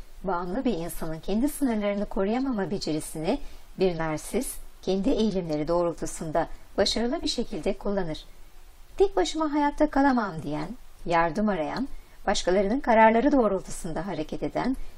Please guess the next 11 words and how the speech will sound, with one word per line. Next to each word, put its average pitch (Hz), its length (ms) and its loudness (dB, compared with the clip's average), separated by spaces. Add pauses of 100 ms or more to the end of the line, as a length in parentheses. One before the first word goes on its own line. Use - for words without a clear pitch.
(120)
ve 156 160 2
sürekli 254 460 -2
yardım 190 400 2
bekleyen 165 520 0
bir 151 180 -2
bağımlı 170 380 2
kişilik, - 400 -4 (920)
"Özelim 320 560 4
ve 196 220 4
öncelikliyim." 196 800 2
diyerek 156 360 -2